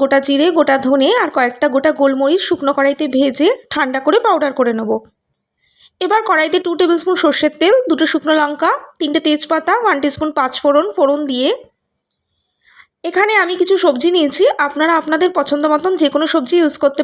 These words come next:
পারেন। আমি এখানে পেঁপে, বেগুন, কুমড়ো, আলু, পটল, বরবটি ইউজ করেছি। খুব ভালো করে হাই ফ্লেমে দু থেকে তিন মিনিটের জন্য সমস্ত সবজিকে ফ্রাই করে নিচ্ছি।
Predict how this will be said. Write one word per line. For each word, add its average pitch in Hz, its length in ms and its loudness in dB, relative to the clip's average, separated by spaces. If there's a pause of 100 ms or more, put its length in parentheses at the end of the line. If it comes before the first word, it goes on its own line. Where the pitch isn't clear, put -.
পারেন। 285 200 -2 (220)
আমি 269 220 -4
এখানে 302 260 -2 (200)
পেঁপে, 294 340 0 (140)
বেগুন, 277 360 2 (120)
কুমড়ো, 285 380 2 (240)
আলু, 269 240 -2 (680)
পটল, 302 420 2 (960)
বরবটি 277 460 2
ইউজ 311 180 0 (100)
করেছি। 294 300 0 (400)
খুব 453 120 2 (140)
ভালো 302 300 0
করে 339 140 2 (100)
হাই 254 140 -2 (100)
ফ্লেমে 285 260 0 (100)
দু 339 60 2 (100)
থেকে 277 220 0
তিন 302 160 -2
মিনিটের 330 320 -2
জন্য 294 160 2 (240)
সমস্ত 320 280 -2 (120)
সবজিকে 269 380 0 (280)
ফ্রাই 311 240 -2
করে 233 200 -2
নিচ্ছি। 220 320 -6